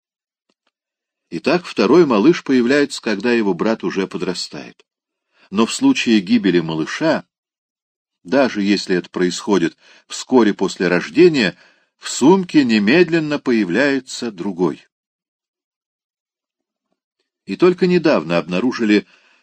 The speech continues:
удивительный механизм деторождения у кенгуру. Оказывается, вскоре после появления на свет детёныша в чреве матери зарождается другой.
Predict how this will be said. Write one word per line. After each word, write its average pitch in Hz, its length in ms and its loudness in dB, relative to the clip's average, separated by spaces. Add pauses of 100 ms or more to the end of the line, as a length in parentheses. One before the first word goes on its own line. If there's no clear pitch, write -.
(100)
удивительный 131 840 2
механизм 107 720 -4
деторождения 90 960 -2
у 92 100 -8
кенгуру. 78 560 -8 (640)
Оказывается, 110 800 -2
вскоре 120 440 0
после 101 360 -4
появления 101 640 0
на 90 120 -2
свет 90 380 -2
детёныша 85 800 -6 (520)
в - 100 -20
чреве 127 420 4
матери 147 600 0 (260)
зарождается 104 840 -2
другой. 73 500 -10